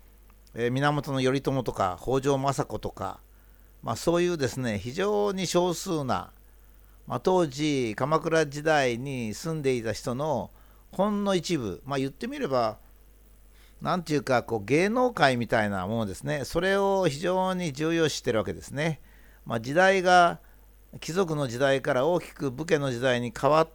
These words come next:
たことは確かですが、それはどちらかというと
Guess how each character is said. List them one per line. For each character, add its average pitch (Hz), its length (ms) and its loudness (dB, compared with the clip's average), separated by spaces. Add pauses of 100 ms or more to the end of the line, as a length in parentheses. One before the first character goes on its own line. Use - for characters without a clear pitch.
た 156 100 0
こ 156 80 0
と 143 60 2
は 123 60 0
確 123 220 -4
か 104 100 -2
で 98 100 -8
す 107 100 -10
が、 110 140 -4
そ - 140 -4
れ 185 120 2
は 170 400 4 (480)
ど 143 100 2
ち 165 120 0
ら 208 80 4
か 190 120 -2
と 214 120 -4
い 196 60 2
う 190 100 -2
と 127 480 0